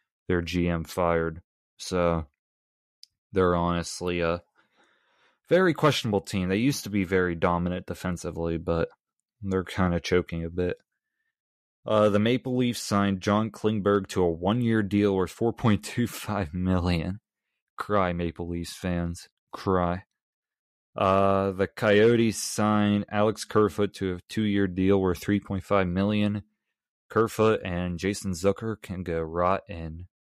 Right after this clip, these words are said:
Arizona because they might not even be playing in Arizona. Who knows? That's another place where players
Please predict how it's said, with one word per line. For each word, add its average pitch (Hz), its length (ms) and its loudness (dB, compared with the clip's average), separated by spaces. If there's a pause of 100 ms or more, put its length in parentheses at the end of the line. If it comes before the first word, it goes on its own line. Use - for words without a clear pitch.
(300)
Arizona 90 680 4
because 80 880 -4
they 92 100 -2
might 87 180 0
not 87 140 0
even 82 180 -4
be 85 120 -2
playing 92 340 -2
in 80 140 -4
Arizona. 85 640 -4
Who 90 140 0
knows? 87 380 -4 (520)
That's 98 240 -2
another 92 320 -2
place 92 440 -4
where 87 340 -4 (1000)
players 95 680 2